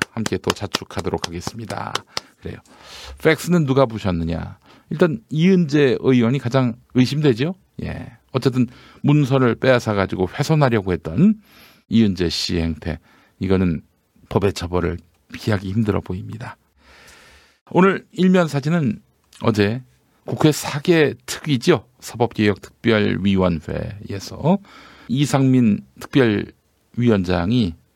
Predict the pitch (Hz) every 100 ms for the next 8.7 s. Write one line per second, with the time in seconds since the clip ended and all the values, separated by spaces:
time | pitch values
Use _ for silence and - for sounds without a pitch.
0 | - - 131 - 110 - 113 98 113 -
1 | _ _ _ _ _ 160 147 113 90 90
2 | - - 123 - _ 104 95 90 87 _
3 | _ - 104 101 87 82 - 80 80 85
4 | - - 131 - - - - 110 165 202
5 | - - 208 196 202 139 170 202 - -
6 | _ _ _ _ _ - - 180 214 196
7 | - - 208 180 - - _ _ - 123
8 | 117 104 95 160 226 202